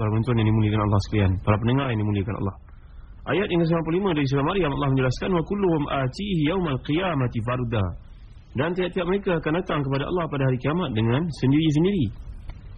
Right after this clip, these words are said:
Ayat ke dua puluh lapan pula dari surah Al-Jasiyah, ayat yang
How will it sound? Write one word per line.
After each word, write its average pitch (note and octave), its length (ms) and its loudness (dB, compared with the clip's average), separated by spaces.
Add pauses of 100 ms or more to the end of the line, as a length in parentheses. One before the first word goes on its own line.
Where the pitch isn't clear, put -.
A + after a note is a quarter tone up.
(1120)
Ayat F#3 240 -2
ke G3 80 0
dua F3+ 80 0
puluh F#3 160 0
lapan F#3+ 240 -8
pula G3 160 -6
dari D#3+ 160 -2
surah C#3+ 240 -4
Al-Jasiyah, C#3+ 400 -2
ayat F3 160 0
yang C3 160 2